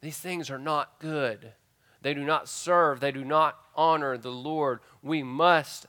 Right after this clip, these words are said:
stand against those things. In the workplace, when you're told to do something to further the L G B T Q agenda or the, the wicked, godless ideology of critical race theory,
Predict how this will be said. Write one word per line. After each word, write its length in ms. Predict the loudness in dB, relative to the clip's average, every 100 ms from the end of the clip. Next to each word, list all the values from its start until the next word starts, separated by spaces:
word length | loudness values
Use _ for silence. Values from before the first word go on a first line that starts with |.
| _
stand 760 | -18 -6 2 4 4 0 -2 -6
against 640 | -6 -4 0 0 -2 -8
those 340 | -4 -4 -4 -10
things. 640 | -10 -10 -14 -20 -20 -20 _ _ _ _ _ _ _ _ _ _
In 100 | -10
the 80 | -8
workplace, 880 | 4 6 6 4 0 2 4 2 -6
when 200 | -6 -6
you're 300 | -2 -2 -2 -6 _
told 380 | -2 2 2 0
to 120 | -8
do 200 | -4 -4
something 400 | 0 -2 0 -4
to 180 | -4 -8
further 640 | -10 -4 2 4 4 2 0
the 160 | 4
L 180 | 6 6
G 220 | 4 -4
B 200 | -4 -6
T 220 | -4 -8
Q 280 | -10 -10 -6
agenda 600 | -6 -6 -6 -4 -2 -4 -6 _ _
or 420 | -6 0 2 0 -2 _ _
the, 360 | 0 0 -2 -8 _ _
the 140 | -8
wicked, 540 | -4 -2 -2 0 -2 2
godless 480 | 6 6 6 2
ideology 720 | 4 4 6 8 8 6 0 -2
of 160 | -2
critical 400 | -4 -4 -4 -2
race 300 | 2 2 0
theory, 400 | -6 -4 -4 -6